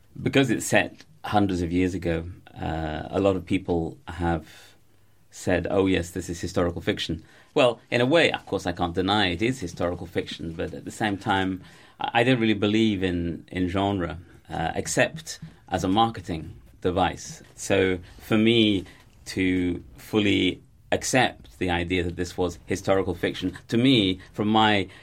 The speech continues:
sort of natural way of thinking about it, would imply that I, I'd sat down and thought, "Okay, I'm going to write a historical novel now." That would be the first point, and then what shall I write about? And, and it wasn't like that. It was just this, um, this story interested me. I suppose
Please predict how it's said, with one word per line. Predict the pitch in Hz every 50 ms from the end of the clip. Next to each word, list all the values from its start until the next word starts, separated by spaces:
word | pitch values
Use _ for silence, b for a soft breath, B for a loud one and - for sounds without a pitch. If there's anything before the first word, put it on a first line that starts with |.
| B B B
sort | B - 110 101
of | 101 98
natural | 95 107 110 - - - 98 92 90 87 85 -
way | - 92 98 90
of | 87 -
thinking | - 110 113 110 - 87
about | 82 85 85 85 85
it, | 90 80 - - -
would | 87 87 95 90
imply | 101 - 90 - - 98 92 92 92 92 90 87 87 85 85
that | - - 87
I, | 87 85 80 -
I'd | 87 85
sat | - - - 90 - -
down | - 90 87 87 85 85
and | 82 82
thought, | 95 90 85 -
"Okay, | - - - 92
I'm | 87 87 95
going | 101 107 95
to | 95
write | 87 90 90 90 87 - - - b b b
a | 92
historical | 92 - - 117 104 104 104 117
novel | 110 127 135 104 92
now." | 82 82 87 101 107 B B B
That | B 107 92
would | 92 98
be | 101
the | 101 101
first | - 117 104 98 - -
point, | 101 95 92 98
and | 95 95
then | 98 101 98 98 - -
what | - 95 107 98
shall | - - 95
I | 87
write | 90 98 104 107 95
about? | 85 87 90 87 B B B B B B B
And, | B 90 95 95 95 92 92 95 90 - - - -
and | - 110
it | 117 127
wasn't | 131 127 110 110 107
like | 107 107 98 92 -
that. | - - - - -
It | - 82
was | 87 90 85
just | - - 95 90 - - _ -
this, | 117 95 - - - - -
um, | 85 87 87 90 87 87 -
this | 87 85 -
story | - - - 92 92 87 87
interested | 92 95 - - 87 85 - - 85 90
me. | 87 87 87 B B B
I | - -
suppose | 135 139 214 185 170